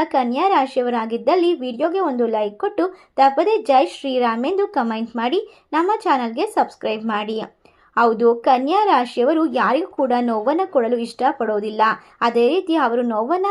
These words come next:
ಪಟ್ಟರೂ ಕೂಡ ಯಾರೊಂದಿಗೂ ಕೂಡ ಹೇಳಿಕೊಳ್ಳೋದಿಲ್ಲ. ತಮ್ಮ ಆಂತರಿಕ ಸಂಕಟವನ್ನ ಮಾತ್ರ ಮೌನದಲ್ಲಿ ನಿಭಾಯಿಸ್ತಾರೆ.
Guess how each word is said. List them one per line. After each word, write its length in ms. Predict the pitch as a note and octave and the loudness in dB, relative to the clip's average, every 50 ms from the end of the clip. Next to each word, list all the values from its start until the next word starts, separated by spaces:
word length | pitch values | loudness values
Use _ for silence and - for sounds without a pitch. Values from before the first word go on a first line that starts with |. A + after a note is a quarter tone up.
| G4+ G4+ | -2 -2
ಪಟ್ಟರೂ 360 | C4+ A3+ G#3+ - A3 G#3+ A3 | -2 -4 -2 -4 -6 -6 -6
ಕೂಡ 220 | A3 - D#4+ D#4 D#4 | -4 -2 0 2 2
ಯಾರೊಂದಿಗೂ 640 | D4+ C4 A#3 G#3+ F#3+ A3+ C4+ E4 F4+ F#4 F#4+ F4+ E4+ | 0 0 -2 -2 -2 0 0 -2 0 -2 -2 -2 -2
ಕೂಡ 220 | F4 - A#3 A3+ B3 | -4 -4 -2 0 0
ಹೇಳಿಕೊಳ್ಳೋದಿಲ್ಲ. 760 | C4 B3+ G#3+ G3+ A3 A3 - A#3 A3 G#3+ A3 G#3+ A3+ A3+ A3+ A#3 A#3 - - - - _ _ - | 0 -2 -2 -4 -4 -6 -6 -4 -2 -2 -4 -4 -4 -2 0 0 0 0 -4 -8 -20 _ _ -2
ತಮ್ಮ 220 | B3+ B3+ C4 B3+ B3 | 0 0 0 0 0
ಆಂತರಿಕ 560 | B3+ B3+ A3+ A3+ C4+ D4 G4 F#4+ G4+ G4+ G4+ G4 G4 | 0 0 0 0 0 -2 -2 0 0 0 0 -2 -2
ಸಂಕಟವನ್ನ 680 | - D4+ A3+ A3+ A#3 A#3 A3 - A3 G#3+ A3 A3 A3+ A3 G#3 | 0 -2 -2 -2 -2 -6 -6 -4 -4 -4 -4 -4 -4 -4 -4
ಮಾತ್ರ 400 | A3 G#3+ G#3+ A#3+ E4 F4 - C#4+ D4 | -2 -2 -2 -2 -2 0 0 2 2
ಮೌನದಲ್ಲಿ 640 | D4+ C#4 A#3+ G#3+ A#3+ C#4+ F#4 G4 C#4 C4+ A#3+ A#3 B3 | 2 0 -2 -2 -2 -2 -2 0 0 0 0 0 -2
ನಿಭಾಯಿಸ್ತಾರೆ. 1000 | A#3+ A3 G#3 A3 A3 A3 A3+ A3 - - G#3 G#3 A3 A3+ - - - - - - | -4 -4 -2 -2 -2 -2 -2 -4 -6 -4 -2 0 2 2 0 0 -4 -12 -20 -16